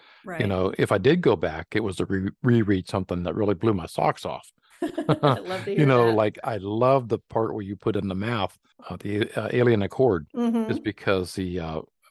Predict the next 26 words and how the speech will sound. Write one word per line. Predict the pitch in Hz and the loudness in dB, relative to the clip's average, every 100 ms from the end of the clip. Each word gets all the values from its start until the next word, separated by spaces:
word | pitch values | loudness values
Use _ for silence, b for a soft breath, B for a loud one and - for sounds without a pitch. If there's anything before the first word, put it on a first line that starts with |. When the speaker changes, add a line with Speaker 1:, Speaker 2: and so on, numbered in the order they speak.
| _ _ | _ _
Speaker 2:
the | 120 | 0
math | 107 143 156 | 2 2 2
plays | 113 95 | 0 0
a | 90 | 0
big | 104 - | -2 0
part | 131 131 117 | 2 4 2
in | 110 98 | -2 -6
deciphering | 92 - 101 - 95 | -4 -2 -2 -4 -6
these | 87 - | -6 -6
codes | - 127 107 92 | 2 4 4 2
from | 87 85 | -4 -4
outer | 82 98 | -6 -8
space. | - 123 113 - - B B B _ | -2 0 0 -2 -12 B B B _
Speaker 1:
Right. | 165 - - _ - | -12 -12 -16 _ 2
Speaker 2:
You | 120 | 4
know, | |
and | 110 | 6
I | 123 | 4
w-, | 120 120 | 4 4
always, | 135 127 107 | 4 4 2
like, | 98 | -2
that | - 104 | -2 0
took | 160 | 2
me | 139 | 2
back | 117 113 110 - | 4 4 2 -2
to, | 104 92 90 87 | -4 -4 -6 -12